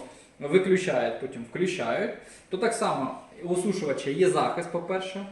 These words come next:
що одразу пристрій не включиться, тобто не буде такого, що двигун працював, різко виключився, потім різко включився, він трошки почекає і включиться.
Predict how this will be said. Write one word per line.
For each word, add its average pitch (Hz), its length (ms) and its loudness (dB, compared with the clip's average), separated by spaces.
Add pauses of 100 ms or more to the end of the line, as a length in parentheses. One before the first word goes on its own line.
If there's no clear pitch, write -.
(120)
що 165 180 -2
одразу 165 400 2
пристрій 135 420 -2
не 170 160 -2
включиться, 147 580 -4
тобто - 240 -10
не 165 120 -4
буде 165 200 0
такого, 127 320 -8
що 135 140 -6
двигун 151 320 -2
працював, 170 600 -2 (120)
різко 156 340 2
виключився, 196 580 0
потім 147 220 -4
різко 156 260 -4
включився, 220 580 -6 (420)
він 180 200 2
трошки 175 260 0
почекає 151 800 -2
і 202 80 0
включиться. 147 600 -4